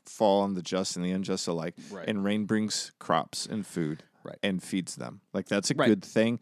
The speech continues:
Speaker 1: but it's not a saving thing, per
Speaker 2: No,
Speaker 1: se.
Speaker 2: but if we're just gonna go with just the common definition of grace,
Speaker 1: Yep.
Speaker 2: do we receive <laughs> things
Speaker 1: Hundred percent.
Speaker 2: from God
Speaker 1: Mm-hmm.
Speaker 2: that we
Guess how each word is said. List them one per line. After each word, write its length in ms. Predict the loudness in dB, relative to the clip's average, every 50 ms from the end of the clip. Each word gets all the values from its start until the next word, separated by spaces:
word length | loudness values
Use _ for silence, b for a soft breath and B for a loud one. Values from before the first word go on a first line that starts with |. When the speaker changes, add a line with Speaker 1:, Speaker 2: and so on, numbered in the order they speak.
| b b
Speaker 1:
but 100 | -2 0
it's 120 | 0 0 0
not 140 | 2 2
a 60 | 2 2
saving 440 | 4 6 6 6 6 4 0 -2
thing, 240 | -4 -8 -10 -10 -4 2
per 80 | 6
Speaker 2:
No, 180 | 6 8 8 6 4
Speaker 1:
se. 60 | 4 4
Speaker 2:
but 180 | 4 6 6
if 140 | 4 4 4
we're 80 | 2 2
just 160 | 2 2 2
gonna 100 | 2 4
go 100 | 4 4
with 120 | 4 4 2
just 220 | -2 -8 -8 -10
the 220 | -12 -16 -12 -12 -12
common 420 | -12 -10 -10 -6 -4 -4 -2 -2
definition 400 | -2 -4 -4 -4 -8 -6 -6 -8
of 80 | -10 -10
grace, 240 | -12 -14 -14 -14 -18 _ _
Speaker 1:
Yep. 180 | 6 6 6 6 _ _ 0
Speaker 2:
do 240 | 6 8 8 8 8
we 380 | 8 6 4 4 2 0 -2 -4
receive 960 | -2 0 0 2 2 0 0 0 2 4 4 4 4 2 0 -2 -6 -12 -18 -20
<laughs> 40 | _
things 720 | -10 -2 0 0 0 0 0 -2 -4 -6 -6 -8 -12 -14 _ _ _
Speaker 1:
Hundred 240 | -2 0 0 0 0
percent. 220 | -2 -2 -2 0 2
Speaker 2:
from 100 | 0 0
God 460 | 0 -2 -4 -4 -6 -8 -10 -12 -16 _ _ -10
Speaker 1:
Mm-hmm. 280 | -8 -6 -6 -4 -6 -6 -8 -8
Speaker 2:
that 180 | -10 -10 -10 -8
we 320 | -8 -8 -6 -8 -8 -10